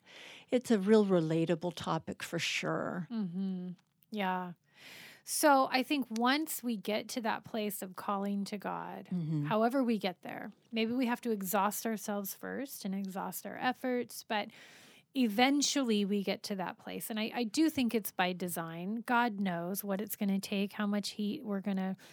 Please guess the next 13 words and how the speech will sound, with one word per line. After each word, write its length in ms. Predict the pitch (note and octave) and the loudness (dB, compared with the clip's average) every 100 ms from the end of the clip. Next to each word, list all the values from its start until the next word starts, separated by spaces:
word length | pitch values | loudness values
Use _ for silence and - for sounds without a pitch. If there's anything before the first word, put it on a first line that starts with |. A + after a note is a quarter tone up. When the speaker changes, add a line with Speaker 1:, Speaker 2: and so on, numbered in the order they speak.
| - | -6
Speaker 2:
require 800 | A3 A3 - G#3 F3+ F#3 G#3+ C4 - | 0 0 2 0 0 0 -2 -4 -4
to 440 | - G#3+ G3 F#3+ F#3+ - - _ - | 0 2 2 0 -4 -12 -20 _ -4
get 160 | A3+ | -2
to 120 | - G#3+ | -2 -2
that 200 | G3 G#3+ | -2 -2
place 340 | G3+ F#3+ - | -4 -4 -4
where 100 | G3+ | -4
we 140 | G3 | -4
call 360 | F#3+ - F#3 F3+ | -4 -2 0 0
and 180 | F3+ F3+ | 0 -4
depend 340 | F#3 F#3+ F3+ | -4 -4 -4
on 120 | F3 | -4
him. 380 | E3+ E3+ E3+ A3+ | -6 -6 -6 -6